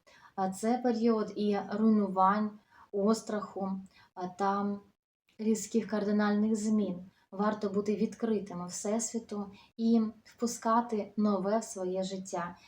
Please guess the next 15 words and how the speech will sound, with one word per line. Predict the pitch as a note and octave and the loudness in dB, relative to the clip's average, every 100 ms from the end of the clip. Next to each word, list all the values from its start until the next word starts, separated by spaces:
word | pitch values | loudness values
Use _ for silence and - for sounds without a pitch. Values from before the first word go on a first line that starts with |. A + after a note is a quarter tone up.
| - | -10
І | A3 | -4
там, | A#3+ A3+ G#3 | 4 4 4
де | G#3 | 2
нас | A3 G#3 | 0 0
щось | - G#3 G#3 | -6 -6 0
не | A3+ | 2
влаштовує, | G#3+ G#3 G3 - A#3 G#3 G3 | 2 0 -4 0 0 2 2
не | G3+ A#3+ | 6 6
триматися | B3 A#3 G3+ F#3+ F3+ F3+ - | 4 2 2 2 0 -6 -14
за | F#3 F3+ | -16 -16
це. | - F#3+ F#3+ - - - | -14 -14 -14 -16 -20 -8
А | G#3 | -2
двадцять | G3 C4+ - A3+ | 2 4 4 0
сьомого | - F3+ F#3+ A3 | -6 -4 0 0
квітня | A#3+ C#4 F4 E4+ D4 C4+ | 0 0 -2 0 -4 -4